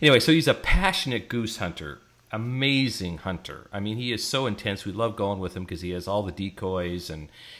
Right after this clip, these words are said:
he has access to, like, twenty thousand acres around where we hunt. You know, he has permission to hunt on this area from all the farmers and ranchers. So we love hunting with him. And so we would do, we'd take him pheasant hunting, he would take us goose hunting. And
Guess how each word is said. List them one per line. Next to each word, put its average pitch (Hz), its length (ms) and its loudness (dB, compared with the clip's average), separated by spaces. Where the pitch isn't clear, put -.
he 101 140 0
has 95 320 -4
access 104 480 -2
to, 95 120 -4
like, 87 200 -4
twenty 107 300 -6
thousand 85 600 -4
acres 78 480 -10
around 78 380 -4
where 80 160 -6
we 76 160 -10
hunt. 82 480 -10
You 78 100 -14
know, 73 140 -10
he 78 140 -8
has 76 260 -10
permission 85 560 -8
to 82 80 -8
hunt 87 300 -8
on 73 160 -8
this - 160 -10
area 87 320 -6
from 80 200 -10
all 82 200 -4
the 73 180 -10
farmers 87 460 -8
and 71 100 -12
ranchers. 80 500 -10
So 113 140 -4
we 107 100 -2
love 139 200 4
hunting 101 260 0
with 87 160 -8
him. 87 140 -6
And 87 100 -12
so 113 300 2
we 165 140 0
would 143 180 2
do, 117 460 0
we'd 139 220 -2
take 123 240 0
him 170 220 0
pheasant 143 380 2
hunting, 120 300 0
he 110 120 -4
would 95 140 -4
take 90 260 -6
us 85 180 -4
goose - 280 -8
hunting. 73 460 -10
And 98 380 -6